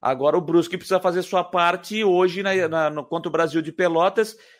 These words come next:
E como o Rodrigo já, já citava semana passada, né? Por ironia do destino, o Brasil de Pelotas estreia o Gersinho Testoni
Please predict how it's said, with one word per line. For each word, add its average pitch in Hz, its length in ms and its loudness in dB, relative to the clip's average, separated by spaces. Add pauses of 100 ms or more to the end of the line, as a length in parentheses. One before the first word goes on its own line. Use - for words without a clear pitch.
(100)
E 156 80 -8
como 185 220 0
o - 20 2
Rodrigo 180 340 4
já, 147 420 0
já 143 200 0
citava 160 400 -4
semana 156 320 -2
passada, 175 540 0
né? 165 140 -2 (400)
Por 254 160 4
ironia 233 460 4
do 214 120 -2
destino, 240 460 -6
o - 40 -6
Brasil 220 280 -2
de 190 80 -14
Pelotas 214 420 0
estreia 202 340 -2
o 196 40 0
Gersinho 202 480 -2
Testoni 214 640 -2